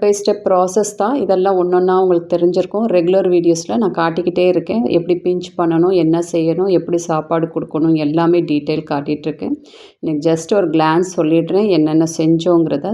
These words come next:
சொல்லிடுறேன். So, இப்படியெல்லாம் வளர்க்கும்போது செடி ஆரோக்கியமா வளரும். இது பாருங்க, இந்த செடியெல்லாம் வந்து இது கொஞ்சம் லேட்டா தான் வளர்ந்துச்சு. Sometimes அப்படி ஆயிடும் உங்களுக்கு. So, இதுல பேசில்ஸ் வருது. இப்ப பாருங்க,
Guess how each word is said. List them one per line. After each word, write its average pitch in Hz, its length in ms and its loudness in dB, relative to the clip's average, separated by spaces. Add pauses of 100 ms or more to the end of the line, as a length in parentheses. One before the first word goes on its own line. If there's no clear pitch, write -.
(100)
சொல்லிடுறேன். - 500 -6 (1300)
So, 220 80 -4 (120)
இப்படியெல்லாம் 185 480 2
வளர்க்கும்போது 165 560 0 (520)
செடி 175 240 0 (180)
ஆரோக்கியமா 170 500 2 (120)
வளரும். 165 400 0 (480)
இது 226 120 0 (100)
பாருங்க, 214 280 0 (160)
இந்த 208 140 2 (120)
செடியெல்லாம் 190 520 2
வந்து 175 200 2 (1160)
இது 180 180 6
கொஞ்சம் 190 320 0
லேட்டா 196 480 2
தான் 190 160 2
வளர்ந்துச்சு. 160 480 0 (240)
Sometimes 208 540 0
அப்படி 175 180 0 (220)
ஆயிடும் 196 340 2
உங்களுக்கு. 156 400 -2 (500)
So, 254 60 -2 (100)
இதுல 226 220 2 (160)
பேசில்ஸ் 202 460 2 (140)
வருது. 160 300 0 (180)
இப்ப 185 240 -6
பாருங்க, 190 340 0